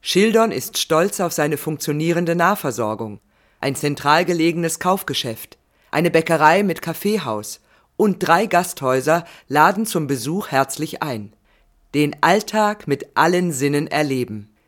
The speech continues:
Die Wahl unserer Heimat ist eine bedeutende Lebensentscheidung. Schildern bietet Heimat. Schildern ist Lebensqualität.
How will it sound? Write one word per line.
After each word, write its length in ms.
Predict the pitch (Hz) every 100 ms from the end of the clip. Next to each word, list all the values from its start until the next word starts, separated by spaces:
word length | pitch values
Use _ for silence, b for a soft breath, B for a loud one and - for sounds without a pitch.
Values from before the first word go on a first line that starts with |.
| _ _
Die 180 | 165 147
Wahl 280 | 156 220 254
unserer 420 | 185 165 151 147
Heimat 540 | 190 208 131 110 - _ _ _ -
ist 180 | -
eine 180 | - 151
bedeutende 600 | 143 139 147 156 185 175
Lebensentscheidung. 1000 | 170 196 214 196 117 113 120 113 110 104 _ _ _ _
Schildern 680 | - 220 247 233 240 247 208
bietet 460 | 170 165 170 -
Heimat. 540 | 156 139 120 107 - _ _ _
Schildern 540 | - - 214 214 214 208
ist 260 | 185 -
Lebensqualität. 1080 | 196 208 185 - 143 123 123 131 117 -